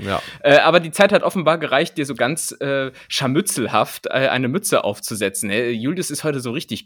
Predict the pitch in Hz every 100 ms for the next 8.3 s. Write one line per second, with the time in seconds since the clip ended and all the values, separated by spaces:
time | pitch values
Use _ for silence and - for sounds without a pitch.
0 | - 113 104 104 104 104 120 110 120 98
1 | 135 135 117 113 156 - 190 139 160 202
2 | 160 135 135 - 147 123 147 170 160 127
3 | 117 117 110 - - _ 104 101 110 98
4 | 98 104 101 147 - 196 - - 104 104
5 | 107 - 107 - 104 123 196 - 123 120
6 | 107 117 - - - 104 - 95 95 120
7 | 262 - - - 123 - 95 92 165 147
8 | 95 95